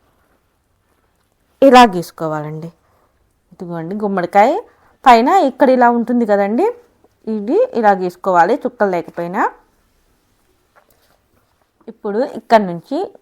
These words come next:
ఒక తీగలాగా ఇలా గీసుకోవాలండి ఇక్కడ దాకా. ఇదిగోండి, ఇలాగా ఇలా గీసుకొని ఈ చుక్క నుంచి ఒక ఆకులాగా గీసుకోవాలి. చుక్కలు ఏముండవు,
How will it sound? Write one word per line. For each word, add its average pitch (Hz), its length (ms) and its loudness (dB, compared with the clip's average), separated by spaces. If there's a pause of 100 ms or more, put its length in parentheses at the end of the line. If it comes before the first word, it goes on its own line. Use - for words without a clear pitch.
ఒక 214 120 0 (320)
తీగలాగా 214 540 4
ఇలా 214 100 2 (100)
గీసుకోవాలండి 185 640 0
ఇక్కడ 185 160 -2 (100)
దాకా. 170 240 2 (1300)
ఇదిగోండి, 170 400 -14 (320)
ఇలాగా 151 420 -6 (1700)
ఇలా 190 200 4
గీసుకొని 208 460 -6
ఈ 302 120 -8
చుక్క 202 260 -6
నుంచి 226 200 -8 (120)
ఒక - 100 0 (140)
ఆకులాగా 180 400 4
గీసుకోవాలి. 170 560 -2 (160)
చుక్కలు 190 340 -6
ఏముండవు, 165 440 -8